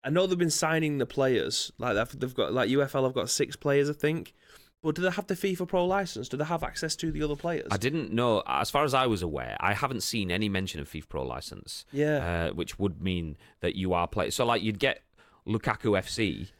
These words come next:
Speaker 2: or
Speaker 1: Mm.
Speaker 2: whatever, and then you'd get Lukaku, uh, with, with a, a Rabid Duckham rather
Speaker 1: Mm.
Speaker 2: than David Beckham or a Von Mistelrooms and
Speaker 1: Raverts.
Speaker 2: stuff. Yeah, exactly.
Speaker 1: Raverts and,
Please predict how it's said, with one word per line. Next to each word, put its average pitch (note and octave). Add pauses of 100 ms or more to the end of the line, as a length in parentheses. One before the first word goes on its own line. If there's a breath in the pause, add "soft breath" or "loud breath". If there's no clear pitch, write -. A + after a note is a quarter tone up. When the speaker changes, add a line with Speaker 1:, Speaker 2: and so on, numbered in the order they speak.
(160)
Speaker 2:
or E2
Speaker 1:
Mm. E2
Speaker 2:
whatever, D2+
and F#2
then F#2
you'd E2+
get G2 (100)
Lukaku, F#2+
uh, D2
with, F2+
with F2+
a, E2+ (240)
a A2
Rabid F2+
Duckham D2+ (120)
rather F2
Speaker 1:
Mm. E2+
Speaker 2:
than E2
David E2
Beckham -
or D2+
a -
Von F#2
Mistelrooms -
and F2
Speaker 1:
Raverts. A#2
Speaker 2:
stuff. -
Yeah, G2+
exactly. F2
Speaker 1:
Raverts A#2+
and, A#2